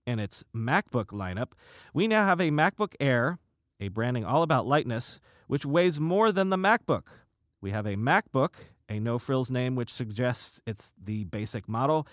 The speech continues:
which costs more than the MacBook Air. And we have an inferior machine, the MacBook, which costs more than a significantly better one," end quote. I had speculated on Tuesday that we would be talking about this,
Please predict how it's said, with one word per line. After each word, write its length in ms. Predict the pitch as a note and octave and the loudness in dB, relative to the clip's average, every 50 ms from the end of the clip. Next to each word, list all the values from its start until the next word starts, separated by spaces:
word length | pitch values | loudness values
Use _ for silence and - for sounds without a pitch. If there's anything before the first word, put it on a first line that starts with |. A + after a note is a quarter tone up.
| - - - - - - | -18 -20 -20 -20 -14 -6
which 240 | - D3+ E3+ - - | -2 -2 -2 -2 2
costs 280 | - F3+ F3 F#3 - - | 4 4 4 4 4 0
more 240 | D#3+ D#3 D#3 E3 | 2 4 4 4
than 140 | E3 F#3 F3+ | 4 4 2
the 60 | F3+ | 2
MacBook 400 | D#3+ D3 C#3+ C#3 - D#3 D#3 - | 4 4 4 2 2 0 -2 2
Air. 360 | - A3+ A#3 G3+ C3 E2+ D2 - _ _ _ _ _ _ _ _ _ _ _ _ _ _ _ | 2 4 4 4 4 2 -2 -8 _ _ _ _ _ _ _ _ _ _ _ _ _ _ _
And 240 | F#3+ G#3+ A3+ A#3 A#3 | 2 4 4 4 4
we 160 | G#3 G#3 G#3 | 4 2 2
have 300 | F#3 F#3 F3+ F#3 F#3+ F3+ | 4 6 6 6 6 6
an 100 | F#3 E3+ | 4 2
inferior 540 | F3 E3 E3 - - G#3+ A3+ A#3+ A#3 G#3 F#3+ | 2 0 0 -2 0 0 2 4 4 4 4
machine, 500 | E3 D3+ C#3+ - - D3+ C3+ C3+ D3 - | 4 2 0 0 0 2 2 2 0 -2
the 200 | - C3 C3+ D3 | -2 0 2 2
MacBook, 520 | C#3+ D3 D#3+ F3 F#3+ - - F#3 F#3+ - - | 4 4 4 2 2 0 0 0 0 0 0
which 520 | D3 D#3 E3+ G3 - - - - - - - _ _ | 2 2 2 2 0 -2 -6 -6 -6 -8 -10 _ _
costs 480 | - - - C#3 C#3+ E3 F3 - - - | -8 0 2 4 4 4 2 -2 -4 -2
more 360 | C#3 C#3 C3+ C3+ C#3+ D3+ D3+ | 0 2 4 4 4 4 2
than 300 | D3 B2+ C#3 C3+ C#3 C3+ - | 2 2 2 2 2 0 -2
a 180 | - C3 C3+ - | -2 -2 -2 -2
significantly 840 | - - D3 B2+ A#2+ B2+ C3 B2 C3+ A#2+ - C3+ - - C3+ C3+ | -2 -4 -4 -4 -2 -2 -2 -2 -4 -4 -4 -4 -4 -2 -2 -2
better 320 | C#3+ C3 E3 F3 F3+ F3 D#3+ | 0 2 2 4 6 6 4
one," 380 | C#3 B2 A#2 G#2 F#2 F2 E2 | 4 4 2 0 0 -4 -6
end 240 | D#2+ - G#2 G2+ F#2+ | -8 -6 -6 -6 -6
quote. 360 | - - F#2 E2+ - - - _ _ _ _ _ _ _ _ _ _ _ _ _ _ _ _ _ _ _ _ _ _ _ - | -6 -8 -8 -8 -10 -14 -20 _ _ _ _ _ _ _ _ _ _ _ _ _ _ _ _ _ _ _ _ _ _ _ -2
I 120 | C#3+ E3+ | 0 0
had 140 | E3 C#3+ B2 | 0 0 -2
speculated 540 | - - E3+ E3+ D#3 D#3+ D3+ C#3+ C3 B2 A#2 | -2 -2 0 0 2 2 2 4 4 2 2
on 160 | A#2 A2 G#2+ | 0 0 0
Tuesday 380 | - D#3 D3+ C#3 - C3 A#2 | 0 0 0 2 2 0 0
that 120 | A2 A2 F2+ | 0 0 0
we 160 | A#2 B2+ B2+ | 0 0 2
would 220 | A#2 B2+ C#3 B2+ | 2 2 2 2
be 100 | A2+ B2 | 0 -2
talking 380 | G#2+ - - C3 C3 B2 A#2+ G#2+ | -2 0 0 2 2 2 0 -2
about 240 | G#2 G2+ G#2 G#2 - | -2 -2 -4 -4 -6
this, 300 | G2 F#2 G#2+ - - | -8 -10 -10 -10 -12